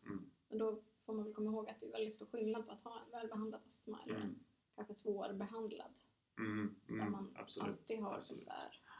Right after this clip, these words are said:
Speaker 2: Ja.
Speaker 1: Och det är alltså, ja, man ska ju utreda patienterna och de ska ju liksom ha en, när de får diagnoser ska det ju finnas liksom grund och man ska veta lite vad som kan försämra det och så.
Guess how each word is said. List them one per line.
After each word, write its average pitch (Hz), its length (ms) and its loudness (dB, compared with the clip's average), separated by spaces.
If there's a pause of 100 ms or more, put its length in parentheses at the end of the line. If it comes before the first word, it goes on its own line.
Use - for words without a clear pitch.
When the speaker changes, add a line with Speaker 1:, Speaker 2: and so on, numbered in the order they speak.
(160)
Speaker 2:
Ja. 220 260 -2 (160)
Speaker 1:
Och 135 80 -2
det 127 60 8
är 120 280 6
alltså, 113 520 2 (140)
ja, 117 240 0
man 117 80 4
ska 127 140 2
ju 127 120 4
utreda 120 240 6
patienterna - 580 0
och - 80 -4
de 104 100 -4
ska 110 180 2
ju 107 120 2
liksom 107 280 -2
ha 104 220 0
en, 101 200 0 (440)
när 113 140 0
de 110 100 2
får 117 80 4
diagnoser 117 440 6
ska - 160 0
det 98 60 2
ju - 100 -4
finnas 101 280 0
liksom 101 260 -4
grund 98 420 0 (580)
och 113 420 0
man 113 120 0
ska 101 120 -2
veta 101 300 0
lite - 300 -6 (280)
vad - 140 -4
som 98 180 -2
kan 101 240 0
försämra 92 400 -6
det - 60 -8
och - 60 -10
så. - 120 -6